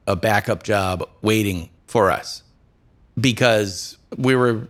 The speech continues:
uh, you know, taught by our parents who lived through world wars or, you know, depressions and stuff like that. So it's a wonderful place to be at when you can realize that, you know, this work doesn't fur-, fulfill me.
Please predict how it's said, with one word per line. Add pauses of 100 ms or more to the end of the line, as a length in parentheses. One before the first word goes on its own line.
(100)
uh,
you
know,
taught
by
our
parents
who
lived
through
world
wars
or,
you
know,
depressions
and
stuff
like
that. (400)
So (140)
it's
a
wonderful
place
to
be
at
when
you
can
realize
that,
you
know,
this
work
doesn't
fur-,
fulfill
me.